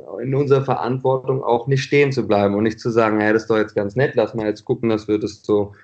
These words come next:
gemütlich machen“, sondern eher, äh, wo können wir weiter anpacken, größer werden, um noch mehr Menschen das Retten von Lebensmitteln ganz bequem zu Hause zu ermöglichen und Bewusstsein, Achtsamkeit für die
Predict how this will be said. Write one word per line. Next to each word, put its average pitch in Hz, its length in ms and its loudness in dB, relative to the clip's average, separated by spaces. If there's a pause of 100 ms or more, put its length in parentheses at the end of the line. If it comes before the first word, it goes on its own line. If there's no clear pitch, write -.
(100)
gemütlich 156 480 2
machen“, 139 320 0
sondern 120 280 2
eher, 120 320 0 (280)
äh, 104 40 -14
wo 123 120 2
können 123 220 0
wir 117 120 2
weiter 117 420 2
anpacken, 120 600 -4
größer 123 460 2
werden, 117 440 -2 (260)
um 117 140 2
noch 120 200 4
mehr 120 160 2
Menschen 110 360 0
das 104 160 -8
Retten 107 300 -2
von 101 200 -6
Lebensmitteln 104 540 0
ganz 101 260 0
bequem 98 380 0
zu 98 140 -6
Hause 98 320 0
zu - 100 -4
ermöglichen 98 680 0
und 95 340 -4
Bewusstsein, 110 520 2
Achtsamkeit 101 680 -2
für - 180 0
die 107 300 0